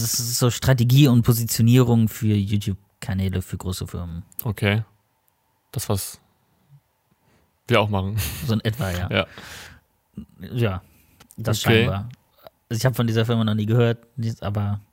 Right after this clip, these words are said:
Speaker 1: es war aber scheinbar auch zwanzig einundzwanzig Grad erst so im Lounge noch drin.
Speaker 2: Ah, okay.
Speaker 1: Keine Ahnung.
Speaker 2: Da kann man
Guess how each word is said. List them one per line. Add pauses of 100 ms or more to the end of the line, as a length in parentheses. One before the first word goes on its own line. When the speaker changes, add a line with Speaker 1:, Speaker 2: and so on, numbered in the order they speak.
(300)
Speaker 1:
es
war
aber
scheinbar
auch
zwanzig
einundzwanzig
Grad
erst
so
im (140)
Lounge (140)
noch
drin.
Speaker 2:
Ah,
okay.
Speaker 1:
Keine
Ahnung.
Speaker 2:
Da
kann
man